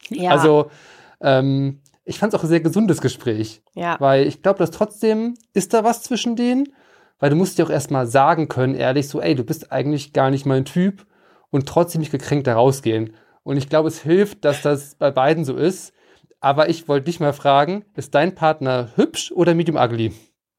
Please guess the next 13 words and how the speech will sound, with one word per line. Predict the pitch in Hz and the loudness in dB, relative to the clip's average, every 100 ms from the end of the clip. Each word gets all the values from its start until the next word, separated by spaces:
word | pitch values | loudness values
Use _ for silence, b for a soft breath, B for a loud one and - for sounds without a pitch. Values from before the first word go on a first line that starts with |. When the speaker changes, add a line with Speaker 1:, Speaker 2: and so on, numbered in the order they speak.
| _ _ _ _ _ _ _ _ _ _ _ _ _ _ | _ _ _ _ _ _ _ _ _ _ _ _ _ _
Speaker 1:
Oh | 170 - - | -8 -8 -2
Gott. | - - | 0 2
<laughs> | 180 - - - - - _ 151 - | -2 -2 -6 -2 -2 -4 _ -12 -4
Der | 285 | 0
hört | 247 277 277 - | 4 2 2 -2
zu. | - | 0
Speaker 2:
<laughs> | 359 359 277 | 2 2 2
Ja. | 233 254 - 214 _ _ - 285 - 339 330 180 - _ b b b | 2 0 -2 -10 _ _ -16 -16 2 4 4 -2 -18 _ b b b
Es | |
gibt | 233 - | -18 -16
nur | |
falsche | 202 185 185 | -12 -12 -12
Antworten. | 151 139 113 117 117 | -16 -16 -16 -16 -20